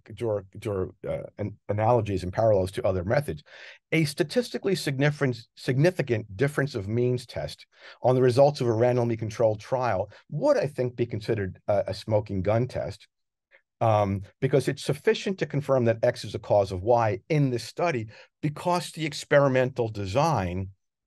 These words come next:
simultaneously rules out, at least in principle,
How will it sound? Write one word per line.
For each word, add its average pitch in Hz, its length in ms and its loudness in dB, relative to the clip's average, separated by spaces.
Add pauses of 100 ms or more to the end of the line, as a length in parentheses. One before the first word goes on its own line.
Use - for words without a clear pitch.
(160)
simultaneously 147 1200 2
rules 123 440 0
out, 117 360 0
at 107 200 -8
least 113 280 -8
in 101 120 -4
principle, 101 680 -2